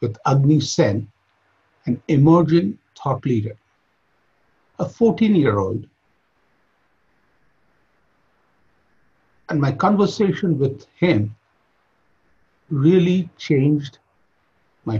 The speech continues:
point of view, learnings in quite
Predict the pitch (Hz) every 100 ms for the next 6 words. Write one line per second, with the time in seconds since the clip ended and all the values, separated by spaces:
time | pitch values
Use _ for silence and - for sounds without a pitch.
0 | 107 - 131 160 151 135 131 135 151 -
1 | _ _ _ _ _ 110 110 131 143 156
2 | 175 - _ _ _ - 113 110 - 131
3 | 156